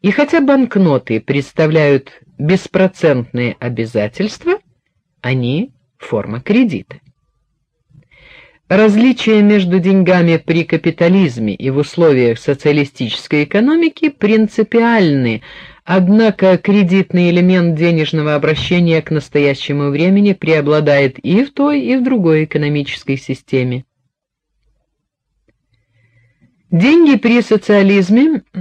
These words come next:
по преимуществу являются кредитными и обеспечиваются товарной массой,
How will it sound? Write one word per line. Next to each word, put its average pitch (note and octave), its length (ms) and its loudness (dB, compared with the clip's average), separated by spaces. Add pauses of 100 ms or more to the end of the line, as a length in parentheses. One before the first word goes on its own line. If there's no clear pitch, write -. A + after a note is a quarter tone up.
(120)
по G#3 100 4
преимуществу B3 1200 0 (520)
являются A3 760 2
кредитными G3 840 2
и F3 240 0
обеспечиваются A3 1040 -2
товарной E3 720 -2
массой, C#3+ 720 -2